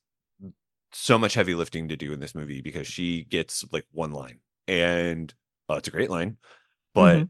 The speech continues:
Speaker 1: like, it is, like, all of this is her acting with, like, her face and her posture and her body language is just amazing. Um, fantastic use of,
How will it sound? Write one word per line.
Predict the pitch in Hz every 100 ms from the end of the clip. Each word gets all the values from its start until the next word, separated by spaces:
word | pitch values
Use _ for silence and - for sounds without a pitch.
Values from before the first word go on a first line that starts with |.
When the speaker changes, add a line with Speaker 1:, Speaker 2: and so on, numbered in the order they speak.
| -
Speaker 1:
like, | 98 87 -
it | 107 104
is, | 104 101 98 90 -
like, | 98 80 -
all | 95 104 104
of | 92 - -
this | 92 90 - -
is | 92 85 -
her | - 92 87 85 85 80 _ _ _ _
acting | 90 85 - 85 82 -
with, | 87 82
like, | 82
her | 78 85 82
face | - 92 82 80 -
and | 82
her | 80 82
posture | - 76 - 80 71 67 -
and | 76 73 _ -
her | 90 73
body | 69 80 76 73
language | 73 71 73 69 - -
is | 76 -
just | 78 69 -
amazing. | 73 71 76 110 113 107 101 90 87 82 - - _ _ _ _ _ -
Um, | 104 98 92 85 76 _ _ _ _ _ _ _ _ -
fantastic | - 107 90 104 90 - 90 - -
use | 87 87 85 - - -
of, | 85 80 76 76 76 73